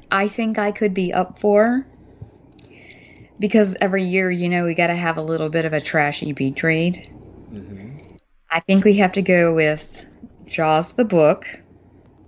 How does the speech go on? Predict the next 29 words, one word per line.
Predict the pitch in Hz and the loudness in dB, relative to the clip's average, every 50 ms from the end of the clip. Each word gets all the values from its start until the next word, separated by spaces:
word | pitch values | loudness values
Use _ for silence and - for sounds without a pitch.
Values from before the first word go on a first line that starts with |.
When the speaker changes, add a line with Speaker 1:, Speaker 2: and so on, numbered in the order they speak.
| - _ - _ _ _ - - | -20 _ -20 _ _ _ -10 -4
Speaker 1:
and | - 160 165 160 160 165 160 160 160 160 151 - _ | -2 -2 -2 -2 -4 -6 -6 -6 -8 -10 -12 -16 _
Jaws | - - - 156 147 143 143 - | -10 -4 -2 -2 0 -2 -2 -4
the | - 139 | -4 -2
movie. | 139 139 139 139 135 131 127 123 123 127 127 - - - - _ - - - - - - - | -2 0 0 0 0 -2 -4 -6 -6 -8 -12 -14 -18 -20 -20 _ -20 -20 -20 -20 -20 -18 -14
Speaker 2:
Okay. | 107 135 - 240 202 233 - - - - - - - _ _ | -12 -8 -6 -4 -6 -6 -8 -14 -20 -20 -20 -20 -20 _ _
Have | _ 135 147 147 | _ -8 -6 -4
you | 156 | -4
ever | 170 170 196 | -6 -6 -6
read | 165 143 143 156 160 | -6 -6 -8 -8 -8
the | 151 | -12
book? | - - - - _ _ _ _ _ _ _ _ _ _ _ _ _ _ _ _ _ _ _ _ _ _ - - - - | -16 -16 -18 -20 _ _ _ _ _ _ _ _ _ _ _ _ _ _ _ _ _ _ _ _ _ _ -20 -20 -16 -8
Speaker 1:
I | - 202 240 247 | -2 0 0 2
have | 233 208 208 196 160 151 | 2 0 -2 -2 0 2
not. | 170 160 156 160 156 151 147 139 127 - - - - - - - | 2 4 4 4 4 2 2 0 -2 -6 -10 -14 -16 -16 -16 -14
Speaker 2:
Okay. | 110 131 156 151 - - - - 104 101 147 175 180 185 170 151 139 117 95 90 _ _ _ _ _ _ _ _ _ _ | -12 -12 -12 -12 -14 -18 -18 -16 -10 -6 -4 -4 -2 -4 -4 -4 -6 -6 -10 -14 _ _ _ _ _ _ _ _ _ _
There | - 143 147 151 | -6 -4 -4 -4
are | - 160 147 156 160 165 170 | -4 -4 -2 0 0 0 -2
some | 156 - - 170 | -4 -2 0 2
Speaker 1:
I'm | 185 196 190 185 | 2 2 0 -2
Speaker 2:
key | - - | -4 -6
Speaker 1:
anxious | - 190 185 180 196 202 196 - 226 | -8 -8 -6 -6 -6 -6 -4 -4 -4
Speaker 2:
parts | 208 190 185 165 - - | -4 -4 -4 -4 -6 -4
Speaker 1:
to | - 240 196 | -2 -2 -2
Speaker 2:
that | 165 | 0
are | - | -2
Speaker 1:
read | 180 180 175 | -4 -4 -4
it. | |
Speaker 2:
very | 156 156 143 135 147 143 | -2 -2 -4 -4 -6 -6
different. | 139 143 139 139 - - - - _ _ | -6 -8 -8 -8 -10 -16 -20 -20 _ _